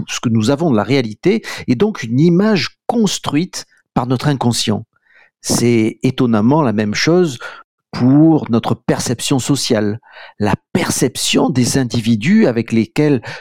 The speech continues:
nous interagissons tous les jours n'est pas un résultat direct et brut de ce que nous expérimentons, mais plutôt une réalité photoshopée,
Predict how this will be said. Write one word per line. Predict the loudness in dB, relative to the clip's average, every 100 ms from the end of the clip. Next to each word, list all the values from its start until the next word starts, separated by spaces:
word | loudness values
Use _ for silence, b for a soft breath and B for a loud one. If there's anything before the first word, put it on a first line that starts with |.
| B
nous | -2 0 -2
interagissons | -2 -2 0 0 -2 -2 0 -2 -4 _ -12
tous | -6
les | -2 -2
jours | 2 2 2 B B -14 B
n'est | -2 0
pas | 0 0
un | 0
résultat | 0 0 2 0 0 -4
direct | -2 0 0 -2 -4 -12 -2
et | -2
brut | 0 2 2 0 -8 -12 _
de | -4
ce | -4
que | -2 0
nous | 0 0
expérimentons, | -2 -2 -2 -2 -2 -4 -2 -2 -2 B B B -2
mais | -2
plutôt | 0 -4 0 2
une | 2 2
réalité | 2 0 -2 -6 0 4 4 2 B B B _ _ -10
photoshopée, | -4 0 0 0 0 -2 -2 -4 -6